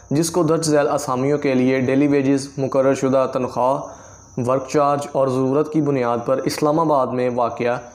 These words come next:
पनाह गाहों, shelter homes के लिए staff दरकार है। Number one पे है supervisor, अ,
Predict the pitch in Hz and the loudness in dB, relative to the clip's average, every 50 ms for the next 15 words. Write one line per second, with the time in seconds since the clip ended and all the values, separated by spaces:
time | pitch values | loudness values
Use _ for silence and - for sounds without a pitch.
0 | - - - 147 139 143 143 143 131 123 123 117 120 110 107 107 - - - - | -16 -8 -4 -2 -2 0 0 0 0 0 -2 -2 -2 -4 -6 -6 -10 -16 -20 -20
1 | - - - 139 135 131 139 151 147 143 139 135 135 143 135 - - 143 135 131 | -16 -8 -4 -2 -2 0 0 -2 0 0 0 0 0 0 -2 -2 -2 0 2 2
2 | 135 139 139 139 139 139 - - 139 127 123 127 135 131 - - - - 131 127 | 4 4 2 2 0 -4 -6 -4 -2 0 0 0 -2 -4 -8 -12 -8 -4 -4 -4
3 | 120 - 123 117 113 113 117 117 113 - - - - - - - - - - 123 | -2 -2 0 0 0 0 0 -2 -4 -4 -4 -8 -16 -20 -20 -18 -10 -6 -2 -2
4 | 123 131 135 131 143 143 151 147 151 147 147 143 135 - 135 117 135 139 139 139 | 0 0 0 0 0 0 0 0 0 0 -2 -2 -2 -2 -2 -2 0 0 2 2
5 | 139 139 135 139 143 139 143 - | 2 2 0 0 -2 -2 -4 -8